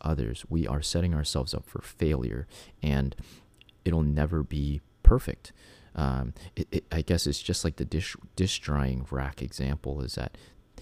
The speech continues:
it's, it's such a subjective thing. It's like anybody could come and move a plate,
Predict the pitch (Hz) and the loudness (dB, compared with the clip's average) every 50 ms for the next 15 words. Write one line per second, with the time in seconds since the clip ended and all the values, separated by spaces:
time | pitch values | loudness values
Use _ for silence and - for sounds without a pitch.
0 | - - - - 82 - - - - - 76 - - - - - 76 - - - | -20 -18 -6 -4 -4 -2 -2 -4 -6 -6 -6 -2 -2 -2 -2 -2 -4 -4 -4 -6
1 | 67 - - 69 69 - 76 69 - - - 104 90 76 60 53 - - 76 - | -6 -4 -4 -4 -4 -4 -6 -6 -4 -2 0 2 2 2 0 -2 -4 -6 -6 -6
2 | - - 82 87 85 82 80 78 - - - - - 85 80 78 73 67 64 65 | -4 0 0 2 2 2 2 0 0 -2 -6 -4 -2 0 0 2 0 0 -2 -4
3 | - - - - - - - 80 78 78 80 82 87 87 82 76 - - - 85 | -8 -12 -18 -20 -20 -8 -4 0 2 4 6 6 6 6 4 0 2 2 2 4
4 | 78 69 - - | 4 0 -2 -6